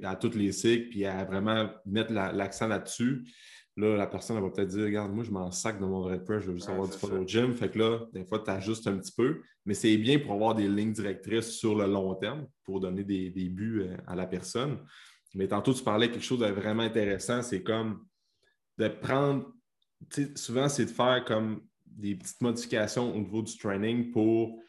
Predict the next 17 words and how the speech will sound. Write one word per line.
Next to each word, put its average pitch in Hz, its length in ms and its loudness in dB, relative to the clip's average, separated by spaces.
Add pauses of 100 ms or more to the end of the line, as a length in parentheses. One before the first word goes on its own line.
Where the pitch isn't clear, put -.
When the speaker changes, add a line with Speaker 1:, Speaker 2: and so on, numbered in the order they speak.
(200)
Speaker 1:
si - 160 -10
la 110 100 2
personne, 113 480 0
tu 110 100 -6
parlais 104 280 2
d'un, 107 140 0
d'un 98 300 -2
manque 107 260 0
de 104 60 0
mobilité 98 320 -2
de 107 60 -2
la 101 140 0
cheville, 113 320 -2
ben, 107 180 -2
on 95 60 -4
va - 20 -6
faire, 104 340 0